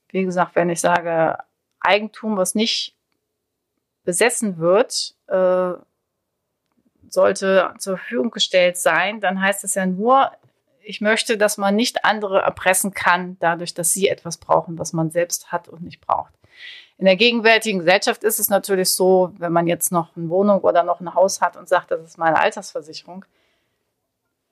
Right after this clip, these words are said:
ist das natürlich verständlich, weil wir eben in diesen Zwängen leben. Aber in einer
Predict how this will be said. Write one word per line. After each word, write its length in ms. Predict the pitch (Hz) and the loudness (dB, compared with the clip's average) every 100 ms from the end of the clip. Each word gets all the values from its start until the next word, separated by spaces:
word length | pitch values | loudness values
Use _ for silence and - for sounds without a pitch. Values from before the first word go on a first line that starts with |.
| _ _ _ | _ _ _
ist 180 | - 208 | 0 2
das 120 | 202 | 2
natürlich 260 | 190 196 | 2 2
verständlich, 500 | 202 190 302 302 208 | 2 4 4 2 2
weil 220 | 185 190 185 | 4 4 4
wir 80 | |
eben 240 | 185 196 190 | 2 2 2
in 80 | 180 | -2
diesen 240 | 175 170 | -4 -4
Zwängen 400 | - 254 208 151 | 0 0 0 -4
leben. 400 | 156 - - 180 | -2 -2 -4 -6
Aber 320 | - 175 185 175 | 0 0 0 0
in 100 | - | 2
einer 500 | 175 175 170 - | 2 0 -8 -10